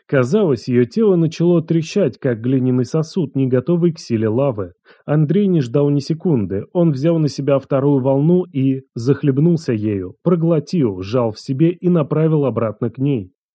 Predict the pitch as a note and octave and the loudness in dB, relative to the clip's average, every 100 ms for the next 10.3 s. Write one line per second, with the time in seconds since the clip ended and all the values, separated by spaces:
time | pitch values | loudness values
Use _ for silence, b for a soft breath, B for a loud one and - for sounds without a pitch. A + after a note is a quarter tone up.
0 | - F#3 E3+ F#3 F3+ D3+ C3 - B2 G#2 | 0 0 2 2 2 2 0 -2 -2 -2
1 | F2+ - _ _ B2 B2+ A#2 A2+ A2+ A2 | -6 -12 _ _ 0 2 2 2 2 0
2 | A2 B2 G3 F3 D3+ C3+ B2 G#2+ A#2+ C#3+ | 0 2 0 2 2 2 2 0 0 0
3 | C#3+ F3 D#3+ D3 B2 C#3 C3+ - F3+ E3+ | 0 0 0 -2 -2 0 -2 0 0 2
4 | G#2+ G#2+ B2 E3+ F3 D#3+ D#3 C#3+ C#3 C3+ | 2 0 -2 -2 -2 -2 -4 -2 -2 0
5 | C#3 C#3 B2 C#3+ - C3+ B2 A2+ D3+ F3 | 2 0 -2 -4 -4 -4 -4 -4 -2 -2
6 | D#3+ F3 - E3 D3 B2+ G#2+ G#2+ G#2+ G#2 | -2 -4 -4 -2 0 2 2 0 -2 -4
7 | D3+ B2 G#2 - B2+ b b b A2+ A#2+ | -2 -2 -6 -14 -16 b b b -8 2
8 | F3+ G3+ - - B2 B2 A2+ D#3 D3+ - | 2 2 -2 -8 -2 0 0 0 0 0
9 | B2+ A2+ B2 C3 C#3 G2 - - A2 D#3+ | 0 2 2 2 2 0 -6 -6 0 2
10 | E3+ F#3 - | 2 2 -2